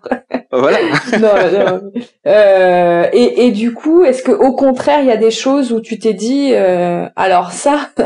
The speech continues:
Speaker 2: <laughs> euh, il faudrait peut-être qu'on, qu'on fasse évoluer, ou est-ce, est-ce qu'il y a des, je sais pas, des, comme, je, je sais pas du tout, hein. Moi, je, j'ai pas travaillé, euh, j'ai pas ton parcours, donc, euh. <laughs>
Speaker 1: Bon, non, non, non, mais, mais, euh,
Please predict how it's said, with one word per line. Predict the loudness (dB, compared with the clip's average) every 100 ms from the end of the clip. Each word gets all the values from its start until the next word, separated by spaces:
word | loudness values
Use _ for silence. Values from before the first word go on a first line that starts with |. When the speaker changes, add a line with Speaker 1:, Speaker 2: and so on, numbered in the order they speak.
| -4
Speaker 2:
<laughs> | -10 _
euh, | -2 0 2 2 0 0 -2
il | -2
faudrait | -2 0 0
peut-être | -2 -4
qu'on, | -4 -4 -4
qu'on | -6 -2
fasse | -2 0 -4
évoluer, | -2 -2 -2 0 0 2 0
ou | -2 -2 -2
est-ce, | -4 -6
est-ce | -8 -6
qu'il | -2
y | 0
a |
des, | 0 0 -2 -6 _
je | -6
sais | 0
pas, | 0
des, | 0 0 -2 -2 -6 -8 -16 _
comme, | -4 -4 -6 -16 -20 _ -16
je, | -2 -2
je | -2 -4
sais | -2
pas | -2
du | -4 -8
tout, | -4
hein. | -4 -2 -4
Moi, | -4
je, | -2 -4
j'ai | -6 -4
pas | -6
travaillé, | -4 -4 -2 -4 -6
euh, | -10 -12 -18 _
j'ai | -6 -2
pas | 0 0
ton | 0
parcours, | -2 -4 -4 -4
donc, | -2 -6 -4
euh. | -4 -2 -6 -12 -10 -10
<laughs> | -10 -14 _ -14
Speaker 1:
Bon, | -4 -2 -2
non, | 0 -2
non, | -2
non, | -2 -2
mais, | -2 -2 -4
mais, | -2 0
euh, | 0 0